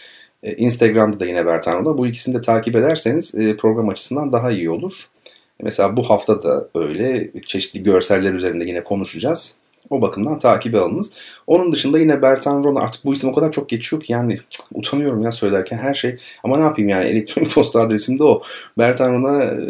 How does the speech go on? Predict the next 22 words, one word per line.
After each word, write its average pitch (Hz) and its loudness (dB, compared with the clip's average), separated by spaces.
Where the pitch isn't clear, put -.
ne? 120 0
at, 135 -2
e, 98 0
gmail 107 0
nokta 101 0
com, 113 0
Gmail 101 0
veya 85 -6
neyse. 98 -4
E, - -6
oraya 135 6
her 117 4
türlü 98 -2
konuda 90 0
yazabilirsiniz. 139 0
Duyuşlar 143 4
at 160 0
gmail 127 2
nokta 113 2
com'a 123 4
da 92 -2
yazabilirsiniz. 85 -4